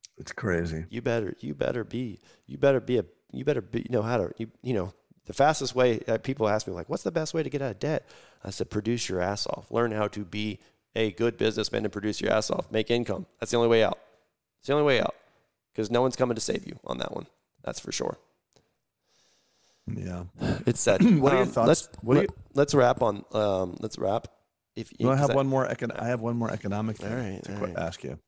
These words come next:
Speaker 2: Okay.
Speaker 1: Um, you think we're going to war?
Speaker 2: You know, Craig, I am not qualified on that. There are things that I, that I'm pretty qualified to top, talk on. I think geopolitically charged things I am not.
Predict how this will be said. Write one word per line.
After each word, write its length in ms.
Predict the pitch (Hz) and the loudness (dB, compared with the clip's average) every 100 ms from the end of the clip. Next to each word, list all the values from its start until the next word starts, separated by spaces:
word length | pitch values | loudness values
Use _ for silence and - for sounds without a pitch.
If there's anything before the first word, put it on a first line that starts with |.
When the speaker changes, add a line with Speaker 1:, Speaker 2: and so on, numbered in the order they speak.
| - | -20
Speaker 2:
Okay. 120 | - 98 - _ _ - _ _ _ _ | -16 -16 -18 _ _ -20 _ _ _ _
Speaker 1:
Um, 460 | 104 101 101 95 92 _ _ _ _ _ _ _ _ _ - | 0 0 0 -2 -4 _ _ _ _ _ _ _ _ _ -6
you 100 | 110 | -4
think 220 | 131 117 | -2 -2
we're 60 | 117 | 0
going 180 | 110 104 | 0 2
to 40 | |
war? 360 | 98 98 - _ _ _ _ _ _ _ _ _ _ _ _ - - - - _ _ | 0 0 -4 _ _ _ _ _ _ _ _ _ _ _ _ -20 -20 -20 -20 _ _
Speaker 2:
You 80 | 156 | 0
know, 260 | 143 135 127 | 4 4 2
Craig, 240 | 127 117 | 0 2
I 140 | 135 | 2
am 100 | 110 | 2
not 200 | 92 85 | 0 -2
qualified 580 | - - 52 - 57 57 - | -2 -4 -4 -4 -4 -6 -10
on 200 | - 57 | -12 -8
that. 260 | 57 - - | -6 -6 -6
There 180 | 123 | -4
are 40 | 123 | -2
things 280 | - 101 98 | -4 -4 -2
that 80 | 90 | 0
I, 300 | 90 90 - - | 2 0 -4 -8
that 120 | 90 | -4
I'm 260 | 87 85 | -4 -6
pretty 220 | - 87 85 | -10 -12 -8
qualified 580 | 87 82 78 85 82 - | -6 -4 -4 -6 -6 -10
to 140 | 78 | -14
top, 440 | - 80 - - - | -10 -10 -10 -14 -16
talk 240 | - 76 | -14 -12
on. 240 | 82 80 73 | -12 -12 -14
I 100 | 85 | -14
think 240 | 85 95 - | -12 -12 -8
geopolitically 1200 | - 90 87 85 - 82 85 80 78 82 82 - _ _ _ _ _ _ - | -8 -4 -4 -4 -8 -10 -10 -10 -12 -12 -12 -14 _ _ _ _ _ _ -16
charged 360 | - 80 80 - | -10 -10 -10 -12
things 200 | - 73 | -14 -12
I 140 | 71 | -12
am 140 | 71 | -12
not. 320 | 76 76 73 | -12 -12 -14